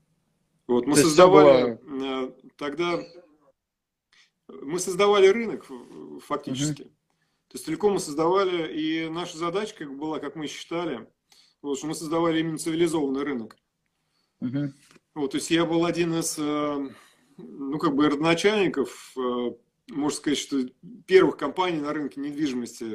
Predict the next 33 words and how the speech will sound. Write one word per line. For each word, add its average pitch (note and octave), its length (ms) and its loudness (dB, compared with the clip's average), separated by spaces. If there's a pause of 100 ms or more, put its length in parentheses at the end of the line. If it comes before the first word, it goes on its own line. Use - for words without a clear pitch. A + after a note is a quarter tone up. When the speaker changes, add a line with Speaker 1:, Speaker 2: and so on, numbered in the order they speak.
(840)
Speaker 2:
Мгм. C#3 280 -4
Speaker 1:
вот B2+ 140 -4
в - 20 -10
Москве F3+ 400 2
и E3 40 6
в B2+ 60 2
России, C#3 600 -2
один D3+ 360 -4
из. B2+ 300 -6 (560)
Вот, A#2+ 320 -10
и C#3+ 260 0
тогда D3+ 300 0
Speaker 2:
А D3+ 40 10
Speaker 1:
мы D#3+ 40 10
Speaker 2:
расскажи F#3+ 300 6
Speaker 1:
создавали A#3+ 240 8
Speaker 2:
во-, D#3+ 60 2
Speaker 1:
московскую D#3 680 4 (100)
Speaker 2:
во-, C3 120 -8 (840)
для D3 640 8
Speaker 1:
Да, C#3 200 0
да. B2 140 -2
Speaker 2:
зрителей D3 520 4
щас, - 400 -2
э, A#2 420 4
вот, A#2 180 0 (180)
э, A#2+ 320 2
в - 120 -20
целом D3+ 340 6
такой A#2 480 0 (600)
свой C#3+ 300 0
бизнес-путь. C3 560 -2
Вот G#2+ 120 -10